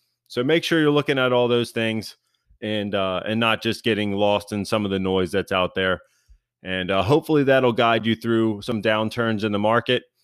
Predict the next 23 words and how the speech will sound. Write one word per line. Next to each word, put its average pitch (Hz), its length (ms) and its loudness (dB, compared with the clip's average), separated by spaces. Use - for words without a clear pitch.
Uh, 80 60 -10
I 87 200 -2
know 123 200 4
it's 131 140 0
helped 123 260 0
me. 127 400 0
I 92 100 -6
know 110 220 0
that 117 140 2
I've 117 160 0
got 117 220 0
some 120 140 -4
mistakes, 131 600 -2
but, 107 280 0
uh, 110 200 2
ultimately, 123 880 0
you 98 120 -8
know, 98 180 -2
I'm, 113 320 0
uh, 107 340 0
you 95 100 -12
know, 95 100 -8
back 110 360 -2